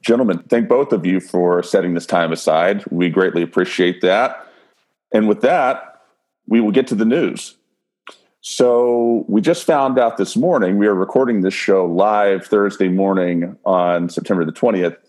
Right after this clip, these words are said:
Uh, in a few hours from now, Amazon will release the blitzkrieg of new Alexa-enabled products that we described in story number one. They did this last year. Uh, they released a number of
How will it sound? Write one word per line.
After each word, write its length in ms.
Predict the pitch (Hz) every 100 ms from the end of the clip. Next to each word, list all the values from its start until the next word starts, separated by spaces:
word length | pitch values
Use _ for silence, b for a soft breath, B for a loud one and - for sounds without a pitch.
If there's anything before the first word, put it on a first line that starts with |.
| _
Uh, 120 | - 82
in 160 | 92
a 40 | 92
few 220 | 107 104
hours 360 | 107 113 107 -
from 180 | 95
now, 420 | 92 92 90 90 85
Amazon 800 | 95 101 90 101 92 90 87 87
will 400 | 98 95 92 _ _ _ _
release 500 | 95 101 107 135 123
the 200 | - 104 80
blitzkrieg 920 | 101 123 - - 117 107 107 95 -
of 340 | 101 101 98 92
new 320 | 90 110 110
Alexa-enabled 720 | 101 107 - 104 104 98 92
products 460 | 107 107 104 98 -
that 160 | 90
we 160 | 92 92
described 580 | 90 - 131 131 120 104
in 80 |
story 320 | 101 - 107 95
number 200 | 90 85
one. 380 | 85 90 107 - _ _ _ B B -
They 120 | 98
did 220 | 92 110
this 200 | 101 110
last 400 | 98 95 95 -
year. 380 | 95 92 117 127 - _ -
Uh, 200 | 87 85
they 180 | 87 87
released 600 | 85 90 92 - - - -
a 160 | 87
number 260 | 90 101
of 80 | 98